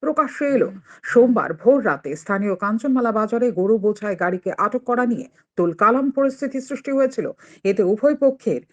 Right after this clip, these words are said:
কর্মীদের হাসপাতালে চিকিৎসা নিতে হয়েছে। ঘটনার পরিপ্রেক্ষিতে আমতলী থানায় মামলা পাল্টা মামলা করা হয়েছে।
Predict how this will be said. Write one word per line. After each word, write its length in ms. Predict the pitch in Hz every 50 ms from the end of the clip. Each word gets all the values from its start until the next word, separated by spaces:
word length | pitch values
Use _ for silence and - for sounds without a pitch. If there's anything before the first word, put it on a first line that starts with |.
| _ _ _ _ _ 180
কর্মীদের 500 | 180 190 208 208 202 196 214 226 233 208 214 - _ _
হাসপাতালে 580 | - - 240 254 - - - 185 160 151 151 151
চিকিৎসা 400 | 147 - 220 - 180 - - - 151
নিতে 200 | 160 160 160 160
হয়েছে। 340 | - 190 170 156 - - - - _ _ _ - 165
ঘটনার 400 | 139 180 180 175 165 151 147 -
পরিপ্রেক্ষিতে 520 | - 180 175 180 196 190 - - 220 - 262 254 -
আমতলী 380 | 196 180 180 180 - 175 165 160
থানায় 320 | - - 208 220 226 214 175 185
মামলা 300 | 208 233 247 254 285 294 285
পাল্টা 340 | 277 269 277 277 269 294 277
মামলা 340 | 247 214 180 170 156 156 156
করা 200 | 165 160 160 156
হয়েছে। 400 | 165 175 170 160 160 - -